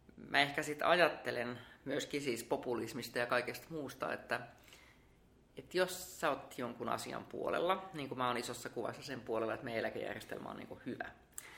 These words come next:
niin tota, sit pitää vaan jaksaa astua esiin ja kertoa niistä asioista ja luottaa siihen, että joku joskus kuitenkin kuuntelee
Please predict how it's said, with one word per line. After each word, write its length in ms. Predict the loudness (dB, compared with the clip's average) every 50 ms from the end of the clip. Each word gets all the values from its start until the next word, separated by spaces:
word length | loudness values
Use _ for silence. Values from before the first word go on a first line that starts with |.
| -16 -16 -16 -12 -6
niin 200 | -4 -4 -4 -2
tota, 240 | -2 0 0 0 0
sit 180 | 0 -2 -4 -6 -8 -14 -20 -18 -10 -8
pitää 300 | -4 2 4 4 8 10
vaan 200 | 10 10 10 8
jaksaa 360 | 4 2 2 4 6 8 8
astua 360 | 6 4 2 4 6 8 8
esiin 400 | 8 8 6 2 0 0 0 0
ja 160 | 0 0 0 -2 -4 -14 -20 -20 -20 -20 -20 -10
kertoa 580 | -2 2 4 4 4 4 2 0 0 0 0 0
niistä 360 | -2 -6 -6 -8 -4 0 4
asioista 540 | 4 4 4 2 0 -2 -2 -2 -4 -4 -2
ja 100 | -2 0
luottaa 500 | 0 2 2 2 2 2 0 0 0 2
siihen, 440 | 0 -2 -4 -4 -4 -4 -6 -8 -8
että 180 | -6 -4 -2
joku 200 | -4 -2 -2 -4
joskus 400 | -2 -2 -2 -4 -6 -8 -12 -12
kuitenkin 400 | -10 -8 -8 -8 -8 -8 -10 -14 -10 -6
kuuntelee 680 | -4 -2 -2 -2 0 0 0 0 0 0 -2 -4 -6